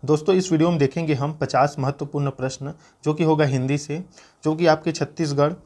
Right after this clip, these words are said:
प्री बीएड और डीएड एग्जाम के लिए बहुत ही ज़्यादा इंपॉर्टेंट होगा। तो चलिए वीडियो स्टार्ट करते हैं, और अगर आप चैनल पर नए हो तो चैनल को जरूर सब्सक्राइब कर दीजिएगा, वीडियो को लाइक कीजिएगा और अपने दोस्तों के साथ शेयर कीजिएगा।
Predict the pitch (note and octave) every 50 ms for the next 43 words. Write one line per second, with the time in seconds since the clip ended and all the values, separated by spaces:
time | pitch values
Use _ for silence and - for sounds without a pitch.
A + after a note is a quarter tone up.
0 | _ _ _ _ _ _ _ _ - - D#3+ E3+ D3+ C#3+ D3 D#3+ D#3+ D#3 D3 C#3
1 | B2+ C3+ C#3 D#3 D#3 D3+ C#3 C3+ C#3+ C3+ C3+ C#3 D3+ D3 C3 B2 C3 C3 C#3+ B2+
2 | B2 A#2+ D#3 D#3 D3+ D3+ C#3+ A#2+ A#2 B2+ A#2+ A#2 - A2+ G#2 A2 G#2 A2+ - _
3 | _ _ _ - C3+ - D#3+ D3+ F3+ F#3+ F3 D3+ D3+ D3+ D#3+ D#3 D3+ - - B2+
4 | C3 - - D#3 C#3+ C#3+ - D3+ D3+ E3 F#3 G3 - - - - - _ - D3
5 | D#3 D#3 D#3 D#3+ E3 E3+ E3+ E3+ - D#3 D3+ E3 F3 E3+ F3 D#3 D#3+ E3 D3+ F3
6 | D#3 - C#3 C3+ D3 D#3 D#3 D#3 C3 C3+ B2+ D3+ D#3 D3+ - C#3 - - - C#3
7 | C3+ C3+ - D#3 C#3 C3+ D3+ D3 C#3 D3 D3 D#3+ D3 C3 B2+ B2 C#3 D3 C#3+ C#3+
8 | B2 A2+ B2+ B2+ - C#3+ C3 C#3+ D3 D3+ C#3 C3 - D3 C3+ B2 B2 A#2+ - D3
9 | C3+ C3+ B2+ - C3+ C#3 C#3 - C3 A#2 G#2+ - A2+ G#2 G2+ G#2 G2+ G2 G#2 -